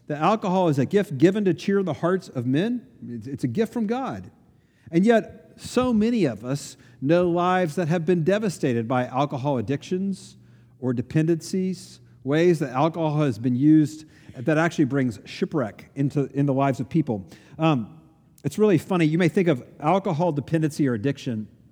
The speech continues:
as a modern issue. I was, I was preparing for this lesson, uh, today, for this sermon today. I was surprised to read back in sixteen thirty-three. Okay, almost four hundred years ago, this English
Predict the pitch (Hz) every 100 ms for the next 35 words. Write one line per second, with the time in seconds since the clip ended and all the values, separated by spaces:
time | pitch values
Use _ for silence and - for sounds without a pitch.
0 | _ _ _ - 160 131 131 135 165 170
1 | 165 156 196 196 202 - _ _ _ _
2 | - 165 143 151 - - - 65 - -
3 | - 147 123 - 170 151 208 208 170 151
4 | - 147 151 156 110 - - - 151 143
5 | - 151 147 123 135 - - 190 185 160
6 | 147 139 110 - - - - 165 196 202
7 | 226 - 185 160 180 208 190 147 - 269
8 | - 233 220 180 185 170 156 127 98 143
9 | - - - _ _ _ _ _ 226 302
10 | 294 - - 254 220 226 190 165 180 156
11 | 131 117 95 101 123 _ _ _ _ _
12 | - 175 - - 233 254 233 -